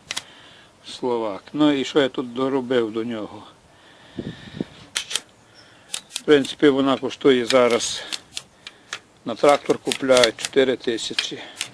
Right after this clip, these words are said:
Ну, там скидку він мені зробив, сто гривень на дорогу.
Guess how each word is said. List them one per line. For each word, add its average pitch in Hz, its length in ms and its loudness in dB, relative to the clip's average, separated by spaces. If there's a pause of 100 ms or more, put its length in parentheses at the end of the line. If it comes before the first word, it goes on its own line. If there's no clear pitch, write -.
(680)
Ну, 135 140 2
там 123 240 2
скидку - 440 0
він 120 200 -4
мені 123 220 -6
зробив, 139 500 6 (200)
сто - 220 -2
гривень 139 540 4 (640)
на 127 100 0
дорогу. 127 480 4